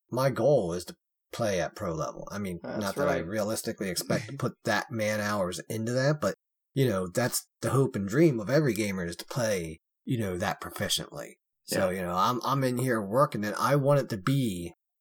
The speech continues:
Speaker 1: tweaked to optimal, you know, so I can get in there and be optimal.
Speaker 3: Yeah. So you, you can get your stacks a little quicker.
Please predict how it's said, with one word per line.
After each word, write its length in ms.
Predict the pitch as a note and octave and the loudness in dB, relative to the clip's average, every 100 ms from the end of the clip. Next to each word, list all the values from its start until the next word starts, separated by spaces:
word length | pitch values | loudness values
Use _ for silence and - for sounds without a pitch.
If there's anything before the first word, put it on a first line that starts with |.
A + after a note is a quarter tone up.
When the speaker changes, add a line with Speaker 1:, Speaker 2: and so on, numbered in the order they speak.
| - | -2
Speaker 1:
tweaked 380 | - C3+ - - _ _ - | 2 2 2 -14 _ _ -4
to 140 | - - - | -4 -2 0
optimal, 540 | A2 - C3 G#2 D#2+ D2 _ _ - - _ | 0 2 -2 0 -2 -6 _ _ -20 -20 _
you 140 | A#2 | -4
know, 80 | F#2 | -2
so 180 | - F#2+ | 0 2
I 160 | A2 | 2
can 160 | - G#2 | 0 -2
get 100 | G#2+ | 0
in 140 | A2+ | 0
there 240 | G#2 F2 - | 0 -2 -2
and 200 | G2+ F#2 - | -6 -4 4
be 440 | D#3 C#3 E2+ - _ _ | 6 6 2 -10 _ _
optimal. 520 | F2 E2 - D#2 D2 - _ _ _ _ _ - | -4 -4 -6 -14 -14 -20 _ _ _ _ _ -10
Speaker 3:
Yeah. 120 | D2+ - _ | -10 -10 _
So 340 | - A2+ G#2 - _ | 0 2 2 -2 _
you, 180 | A#2 G#2+ _ | -8 -8 _
you 100 | A2 | -4
can 100 | A2 | 0
get 80 | A#2+ | 2
your 80 | A2+ | 4
stacks 300 | A#2+ A2 - | 4 4 4
a 40 | |
little 140 | G#2+ | 2
quicker. 480 | G2+ F#3 F3+ E3+ D#3+ | 6 6 10 10 8